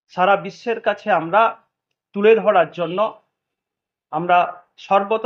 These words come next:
প্রচেষ্টা করছি। আমাদের মূল দাবি হচ্ছে যে জাতীয় শিক্ষানীতি দু হাজার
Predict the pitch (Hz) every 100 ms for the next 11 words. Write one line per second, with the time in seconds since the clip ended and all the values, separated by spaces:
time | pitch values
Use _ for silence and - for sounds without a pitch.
0 | 226 180 214 202 233 220 214 214 254 233
1 | - _ - 151 190 202 214 196 202 185
2 | 165 175 220 220 220 - 220 220 _ _
3 | _ _ _ _ _ - 170 190 _ _
4 | _ _ 170 175 175 240 233 220 - 220
5 | 220 226 226 185 202 202 202